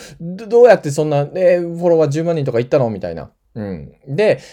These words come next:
「あー、そうだよね。分かんないよね、最初はね。でもそのつまずいてることは全てもう、あの、宝物だから、まずはそれはオッケーな状態だと思って」って。「みんな通る道だから、自分がダメだなんてこと思わないで」みたいなことを、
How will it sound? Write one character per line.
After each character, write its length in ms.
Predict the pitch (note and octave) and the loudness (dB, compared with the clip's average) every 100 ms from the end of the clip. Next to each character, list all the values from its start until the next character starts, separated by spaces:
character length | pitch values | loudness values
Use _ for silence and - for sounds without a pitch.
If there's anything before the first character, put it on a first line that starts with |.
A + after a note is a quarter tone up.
| _ - | _ -6
「あ 300 | D3+ D#3 D3 | -2 2 0
ー、 40 | |
そ 260 | C#3+ A3+ G3+ | 0 0 2
う 20 | |
だ 60 | G2 | 0
よ 60 | |
ね。 80 | A2 | 0
分 160 | A#2 C3+ | 0 0
か 100 | F3+ | -2
ん 80 | B2 | -4
な 80 | |
い 20 | F2+ | -6
よ 60 | |
ね、 80 | G2 | -6
最 160 | A2 G2+ | -4 -4
初 100 | F#2+ | -6
は 80 | |
ね。 120 | G#2 B2 | -4 -2
で 100 | D#3+ | -2
も 120 | C#3+ | -2
そ 120 | G#3+ | -4
の 140 | A3+ | -4
つ 120 | A3 A#3+ | -4 -2
ま 120 | B3+ | 0
ず 80 | C4+ | -2
い 60 | |
て 60 | C4+ | -6
る 80 | C#4 | -4
こ 100 | C4 | -2
と 60 | |
は 60 | A3+ | -2
全 420 | - - A#3 A#3 | -4 -10 -4 -2
て 200 | G#3 B2+ B2 - | 0 0 -2 -12
も 420 | D#3 D#3+ E3 C3 E2+ | -8 -2 0 0 -2
う、 40 | |
あ 60 | A#2+ | -2
の、 180 | A#2 A2+ | -4 -4
宝 360 | - D#3 G3+ | -8 -4 -2
物 160 | G3 F#3+ | 0 0
だ 100 | F3+ | 0
か 100 | A#2+ | 0
ら、 120 | G#2 | 0
ま 140 | F#3 | -2
ず 80 | A3 | -2
は 40 | D#3 | -4
そ 140 | F3 | -2
れ 60 | F3+ | 2
は 260 | E3+ - - | 0 -2 -2
オ 140 | G#3+ | 0
ッ 40 | A3 | 0
ケ 200 | - F#3+ | -2 -2
ー 20 | |
な 120 | A#2+ | 0
状 160 | A2+ A#2+ | -2 -2
態 100 | B2 | 0
だ 140 | A#2 | 0
と 80 | G#2 | -2
思 140 | A2+ B2+ | -6 -6
っ 60 | |
て」 120 | - F#2 | -6 -6
っ 40 | |
て。 160 | - - _ - | -8 -20 _ -8
「み 100 | D3+ | -4
ん 40 | |
な 80 | D3 | -2
通 100 | D3+ | -2
る 80 | A#2 | -2
道 60 | G2+ | -4
だ 100 | G#2 | -4
か 80 | F2+ | -4
ら、 100 | F2 | -6
自 120 | A2 | -6
分 100 | C#3+ | -6
が 100 | D#3 | -2
ダ 100 | D#3 | 0
メ 80 | F3 | 2
だ 80 | C#3+ | 0
な 100 | A2 | -2
ん 40 | |
て 80 | F#2+ | -6
こ 80 | G2 | -8
と 80 | G2+ | -6
思 120 | B2+ | -4
わ 80 | D#3 | -2
な 100 | A#2 | -2
い 40 | |
で」 120 | A2 | -2
み 100 | D3+ | 0
た 60 | B3 | 0
い 20 | |
な 80 | F#3+ | 0
こ 60 | C3 | -2
と 80 | |
を、 100 | F#2+ | -8